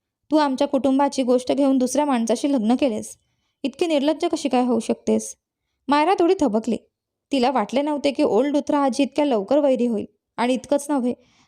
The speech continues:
तर ती बिनधास्तपणे सत्य पळवून लावत होती. सुगंधा आजी मात्र बिलकुल गोंधळली नाही. ती म्हणाली, "पहा ना, किती पटकन आपली भूमिका बदललीस. आत्ताच मायरा सिंगला अडवताना तू किती प्रेमळ आणि जवळीक दाखवलीस.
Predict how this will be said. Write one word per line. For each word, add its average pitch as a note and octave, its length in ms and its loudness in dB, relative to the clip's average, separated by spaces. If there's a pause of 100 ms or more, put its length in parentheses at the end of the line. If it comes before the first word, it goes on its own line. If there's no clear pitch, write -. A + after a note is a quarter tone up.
(100)
तर C4+ 120 0
ती C#4 120 0
बिनधास्तपणे C4+ 720 0
सत्य C#4 280 -2
पळवून B3+ 300 -2
लावत A3 300 -2
होती. - 260 -4 (480)
सुगंधा E4+ 380 0
आजी E4 180 2
मात्र D#4 260 0
बिलकुल C#4 320 0
गोंधळली A#3+ 420 2
नाही. A#3 220 2 (640)
ती C#4+ 60 2
म्हणाली, C4+ 340 2 (720)
"पहा C4 200 -2
ना, A3 120 -4 (560)
किती C#4+ 180 0
पटकन C4+ 340 -2
आपली C4+ 240 0
भूमिका B3 340 0
बदललीस. A#3+ 560 0 (480)
आत्ताच D#4 400 -2
मायरा D4 280 2
सिंगला C#4 360 2
अडवताना B3 480 2
तू A#3+ 180 -4
किती C4+ 160 0
प्रेमळ C4 380 0
आणि C#4 220 0
जवळीक B3+ 360 0
दाखवलीस. A3+ 560 -4